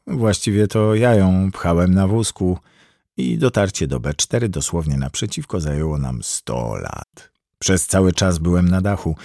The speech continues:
Doczłapywałem się tam z palącymi udami, spompowany, przerażony na myśl, że ktoś się włamał i odkrył moją trawę. I w końcu spędzałem tam całe godziny, pielęgnując swoje młode rośliny, a nawet śpiąc, skoro dzięki temu mogłem uniknąć włażenia po dwudziestu dwóch piętrach.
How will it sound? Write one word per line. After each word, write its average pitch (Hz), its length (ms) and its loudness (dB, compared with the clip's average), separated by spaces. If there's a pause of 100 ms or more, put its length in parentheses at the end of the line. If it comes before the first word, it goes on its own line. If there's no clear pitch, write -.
(260)
Doczłapywałem 110 800 2
się 101 140 -2
tam 101 300 2
z - 80 -2
palącymi 78 560 2
udami, 90 680 2
spompowany, 82 760 0
przerażony 120 560 2
na 120 200 2
myśl, 135 360 2
że 110 160 2
ktoś - 240 -4
się - 240 -2
włamał 135 520 2
i - 140 -4
odkrył 117 440 0
moją 110 360 4
trawę. - 560 -6 (460)
I - 100 0
w - 60 -10
końcu 127 480 0
spędzałem 90 580 2
tam 101 200 -2
całe 69 300 -4
godziny, 71 480 -6
pielęgnując 80 720 0
swoje 69 300 -2
młode 76 360 2
rośliny, 82 500 -2
a 67 80 -4
nawet 69 320 -2
śpiąc, 104 840 2
skoro 120 520 0
dzięki 113 360 0
temu 160 240 -2
mogłem 113 400 0
uniknąć 110 520 0
włażenia 98 500 2
po 104 140 -4
dwudziestu 95 600 -2
dwóch 90 320 -4
piętrach. 101 720 -6